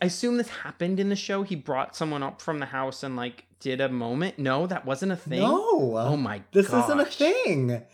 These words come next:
Speaker 2: This is literally a Tony Award special.
Speaker 1: Okay, so he,
Speaker 2: Like
Speaker 1: he comes out into the audience. He picks Sarah Jessica Parker to come up on to, like,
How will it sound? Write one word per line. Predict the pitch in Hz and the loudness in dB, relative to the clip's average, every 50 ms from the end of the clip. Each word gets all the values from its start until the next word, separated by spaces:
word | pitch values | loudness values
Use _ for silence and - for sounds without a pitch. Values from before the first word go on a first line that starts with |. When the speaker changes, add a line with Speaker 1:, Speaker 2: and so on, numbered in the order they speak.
| _ _ _ _ _ _ | _ _ _ _ _ _
Speaker 2:
This | - 214 202 262 | 2 2 2 2
is | 247 208 196 | 2 2 2
literally | 190 180 196 202 208 220 226 226 226 240 247 | 4 6 8 8 8 8 8 8 8 8 8
a | 214 196 | 6 6
Tony | 196 - 202 180 175 180 180 | 4 4 4 4 6 6 6
Award | 180 175 170 160 160 156 131 | 6 6 6 6 6 4 2
special. | - - - 120 107 - - 101 - - - - | 0 -2 0 0 0 0 -4 -10 -12 -12 -12 -12
Speaker 1:
Okay, | 127 - 110 160 | -10 -6 -2 0
so | 156 127 127 | 0 0 2
he, | 160 139 139 | 0 -2 -2
Speaker 2:
Like | 165 127 | -4 -6
Speaker 1:
he | - 151 139 | -6 -8 -10
comes | - - - - - 139 143 156 175 185 175 156 | -10 -10 -10 -6 -4 -4 -2 -2 -2 -4 -2 0
out | 131 135 - 127 | -2 -2 -2 -4
into | 120 131 | -10 -10
the | 131 92 | -10 -8
audience. | 92 101 101 107 104 104 - | -8 -8 -8 -8 -10 -12 -14
He | - 127 | -14 -16
picks | - - - - 156 160 - - - | -16 -14 -8 -8 -8 -8 -8 -16 -16
Sarah | - - - 131 113 113 110 | -14 -10 -6 -6 -4 -4 -6
Jessica | - - 110 113 - - 190 175 | -6 -8 -8 -8 -8 -8 -8 -8
Parker | - - 123 117 113 - - 110 113 | -8 -4 -4 -4 -4 -4 -8 -10 -10
to | - - 117 | -10 -12 -14
come | - - 117 117 | -10 -8 -8 -8
up | 110 110 110 | -8 -8 -6
on | 113 113 117 117 113 117 113 _ _ _ _ _ | -6 -6 -6 -6 -8 -10 -14 _ _ _ _ _
to, | - - 131 117 113 113 107 101 - | -12 -8 -8 -8 -8 -8 -10 -12 -14
like, | 117 - 110 101 - | -12 -12 -12 -12 -14